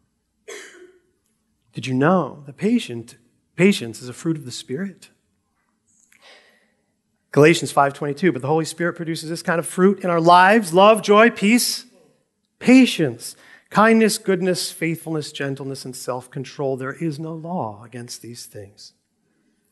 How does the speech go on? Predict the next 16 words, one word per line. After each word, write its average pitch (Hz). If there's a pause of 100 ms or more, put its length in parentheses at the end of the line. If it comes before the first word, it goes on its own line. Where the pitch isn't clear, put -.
(840)
We 127
need 190
to 156
be 139 (120)
patient 107 (1040)
because 147 (720)
these 127
things 110 (560)
take -
time. 107 (1800)
Sometimes 240
four 160
hundred 143
and 131
thirty 127
years. 123